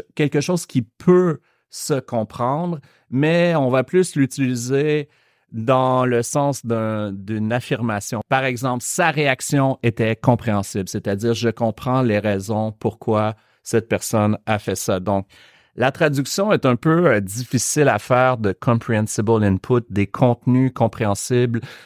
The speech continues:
Je pense que ça se dit un peu mal en français. Donc, on va utiliser le mot en anglais pour se référer à cette théorie. Euh, désolé, peut-être qu'on va trouver un meilleur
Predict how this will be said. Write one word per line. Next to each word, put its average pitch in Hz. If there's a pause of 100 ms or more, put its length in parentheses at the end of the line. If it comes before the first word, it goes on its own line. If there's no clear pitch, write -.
(160)
Je 113
pense 135
que 127
ça 110
se -
dit 123
un 120
peu 110
mal 113 (360)
en 117
français. 120
Donc, -
on 120
va 139
utiliser 135
le 139
mot 131
en 117
anglais 117
pour -
se -
référer 120
à 123
cette -
théorie. 110
Euh, 98
désolé, 113
peut-être 123
qu'on 104
va 95
trouver 113
un 107
meilleur 104